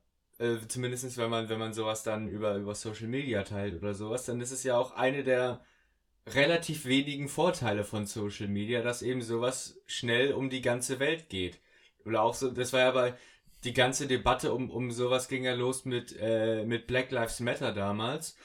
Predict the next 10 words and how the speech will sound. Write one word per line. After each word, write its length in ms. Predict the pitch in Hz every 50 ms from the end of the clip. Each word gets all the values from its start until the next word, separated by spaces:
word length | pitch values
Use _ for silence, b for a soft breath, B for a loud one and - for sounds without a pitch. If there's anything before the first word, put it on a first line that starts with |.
| b b b b b b b _ - - - -
ähm, 440 | 113 113 113 113 113 113 113 104 - -
als 160 | - 113 110
die 80 | - 120
Leute 280 | 117 117 117 117 131 120
geda-, 320 | 120 110 117 117 - -
äh, 140 | 107 113 113
gesagt 300 | 113 113 110 117 113 -
haben, 120 | 127 120 110
so, 120 | 107 107
ja, 360 | 101 101 104 110 120 120 101